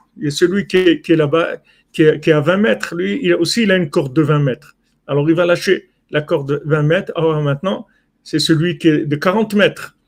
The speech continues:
Alors, maintenant, celui de quarante mètres, il va lâcher une de vingt. Ouah, celui de soixante mètres. Et comme ça, ça va descendre, descendre, descendre. Chacun, il est par terre, maman. Il est couché par terre. Il n'est même pas debout. Il est couché par terre. Et celui-là, il va attraper la corde. Et de, de, de là-bas où il est, il va monter en haut de l'Himalaya.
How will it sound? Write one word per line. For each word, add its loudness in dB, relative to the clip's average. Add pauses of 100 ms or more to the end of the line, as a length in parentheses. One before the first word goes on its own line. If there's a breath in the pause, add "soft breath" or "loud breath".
(600)
Alors, -2
maintenant, 2
celui 0
de -10
quarante 2
mètres, 0
il -2
va 6
lâcher 4
une 0
de 8
vingt. 2
Ouah, 0
celui -2
de -10
soixante -2
mètres. -4 (320 soft breath)
Et -2
comme -2
ça, -2
ça -2
va 0
descendre, -2
descendre, -4
descendre. -6
Chacun, -4
il 2
est 0
par -6
terre, 2
maman. -4 (120)
Il -4
est -6
couché -6
par -12
terre. -2
Il -4
n'est -6
même -6
pas -6
debout. -2 (320 soft breath)
Il 2
est -2
couché -6
par -6
terre. 0 (260 soft breath)
Et 0
celui-là, 2
il 2
va 2
attraper 2
la 4
corde. -2 (260 soft breath)
Et 0
de, 6
de, 0
de -6
là-bas 2
où 2
il 0
est, 4
il 2
va 4
monter 0
en 2
haut -4
de -6
l'Himalaya. -2